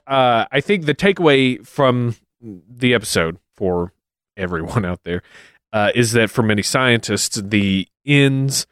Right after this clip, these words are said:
are more important than the means. This is not every scientist, but for many of them,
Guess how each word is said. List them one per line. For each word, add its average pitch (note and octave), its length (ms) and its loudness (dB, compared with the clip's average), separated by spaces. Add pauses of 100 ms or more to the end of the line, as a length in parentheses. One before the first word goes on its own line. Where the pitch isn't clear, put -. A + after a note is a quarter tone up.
(420)
are F#2+ 320 2
more G#2 260 2
important G2 580 -2
than F2+ 160 -4
the F2 40 -6
means. F2 680 -6
This - 160 -8
is F2+ 140 -20
not F#2 240 -4
every B2+ 240 2
scientist, F#2+ 500 -2
but F#2 140 -2
for - 140 -10
many A#2 260 2
of G2 120 2
them, F#2 240 -6